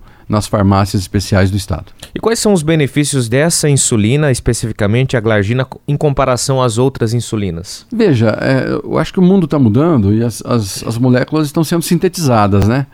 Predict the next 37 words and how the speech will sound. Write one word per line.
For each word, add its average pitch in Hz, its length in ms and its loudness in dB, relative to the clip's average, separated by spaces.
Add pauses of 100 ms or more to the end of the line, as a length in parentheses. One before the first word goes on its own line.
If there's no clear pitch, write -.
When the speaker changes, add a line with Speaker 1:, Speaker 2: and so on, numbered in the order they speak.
(360)
Speaker 1:
A - 240 -2
insulina 175 400 2
glargina, 135 400 2
ela 190 140 2
não 185 160 2
é 190 80 0
novidade, 143 500 2
ela 101 120 2
já 127 100 2
existe, 135 460 0
ela 95 100 2
veio 120 180 2
melhorando. 151 600 2 (340)
É - 80 -4
uma 135 140 4
insulina 113 540 2
sintetizada 147 800 0 (480)
a - 80 -6
partir 104 380 0
de 101 100 0
alguns 101 300 2
elementos 131 500 2
e 185 60 2
ela 208 160 2
consegue 156 840 0 (320)
dar 123 380 0
tranquilidade 131 760 0
no 117 120 2
seu 101 200 2
uso, 117 440 0 (360)
é, 95 400 -2
e, - 360 -2
e 165 40 0
tá 202 160 -2
longe 196 440 2
de 196 120 -2
ser, 170 380 0